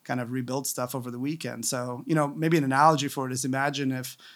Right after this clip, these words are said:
over the weekend you have to rebuild your website from Amazon to Google Cloud or something.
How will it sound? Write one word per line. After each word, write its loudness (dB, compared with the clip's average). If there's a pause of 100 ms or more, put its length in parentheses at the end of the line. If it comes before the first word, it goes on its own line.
(140)
over -2
the -2
weekend 0
you -2
have -4
to -6
rebuild -4
your -6
website -2
from -4
Amazon -4
to -8
Google -6
Cloud 4
or -12
something. -10